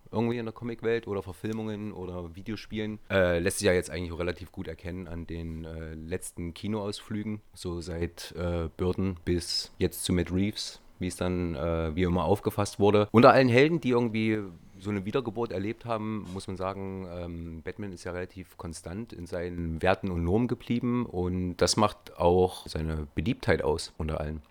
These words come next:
Und die Popularität steigt ja bei ihm noch mehr, dass sich halt, weiß nicht, die Anziehungskraft darüber, dass tatsächlich jemand wie, äh, ihr und ich auch ohne Maske für die guten Sachen einstehen kann, für wahre Gerechtigkeit, den Umgang mit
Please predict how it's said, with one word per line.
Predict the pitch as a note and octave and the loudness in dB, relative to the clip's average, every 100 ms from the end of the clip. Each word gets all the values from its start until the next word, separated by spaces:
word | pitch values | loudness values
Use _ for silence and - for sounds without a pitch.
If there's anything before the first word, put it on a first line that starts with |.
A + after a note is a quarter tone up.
| _ | _
Und | F2 E2 E2 | -4 -2 -2
die | E2+ D#2+ D#2 | -2 -2 -2
Popularität | - F2+ F2 E2+ E2 - F#2 | -2 -2 0 0 0 0 0
steigt | - F2+ F2+ | 2 2 4
ja | F#2 | 4
bei | F2+ | 4
ihm | E2+ F#2 F2 E2 - | 2 2 0 -2 -2
noch | F2+ E2 | 2 6
mehr, | F2 F#2+ G#2 | 6 8 6
dass | - E2+ | 4 0
sich | F2 E2 | 0 2
halt, | E2+ E2 E2+ - - | 4 4 2 -6 -8
weiß | F2 D#2+ | -4 -2
nicht, | D#2 | -2
die | F2+ | 2
Anziehungskraft | F#2 G2+ - G#2 - - F#2 - | 4 4 4 4 4 0 0 0
darüber, | F2 F2+ F#2 F2+ F2 | 0 0 2 0 -2
dass | D#2+ E2+ - - - - | -4 -6 -8 -14 -18 -6
tatsächlich | F2 F2+ F2 E2 | -4 -2 -4 -2
jemand | F2+ F2+ E2 F2 | 0 0 -2 0
wie, | F2 F2+ | 2 2
äh, | F2 D#2 E2 E2+ E2+ E2 _ | 2 0 0 0 -2 -6 _
ihr | F#2+ | 4
und | F2+ D#2+ | 4 4
ich | A2 - - _ | 0 0 -12 _
auch | F2 | -4
ohne | E2+ G2 | 0 2
Maske | G2 G2 - F#2+ F#2 | 2 0 0 -2 -2
für | - F2+ F2+ F2 E2 - | -2 0 2 0 -2 -8
die | - | -6
guten | F2+ E2+ | -4 -2
Sachen | F2 E2 | -4 -4
einstehen | E2 F2 - F#2 | -4 -4 -4 -4
kann, | G2 F#2 F#2 | 0 0 -2
für | - F2+ F2 F2 | -2 0 0 0
wahre | E2 E2 E2+ | 0 0 -2
Gerechtigkeit, | - F2+ - F2+ - E2+ E2+ F2 - - - | -2 -4 -4 -8 -2 0 0 -2 -10 -18 -4
den | E2+ E2 E2 D#2+ D#2 | -2 0 -2 -4 0
Umgang | F#2 F#2+ F#2 F2 | 4 6 6 6
mit | E2 E2+ - - - | 4 2 -2 -12 -12